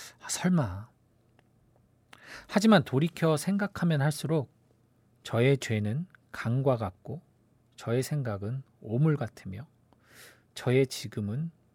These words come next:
불안하기만 합니다. 내가 과연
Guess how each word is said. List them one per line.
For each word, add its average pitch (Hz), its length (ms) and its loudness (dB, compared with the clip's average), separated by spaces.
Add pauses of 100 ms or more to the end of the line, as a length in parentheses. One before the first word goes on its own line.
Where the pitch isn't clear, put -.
불안하기만 123 680 -6
합니다. 113 400 -12 (960)
내가 120 240 -4
과연 117 560 -6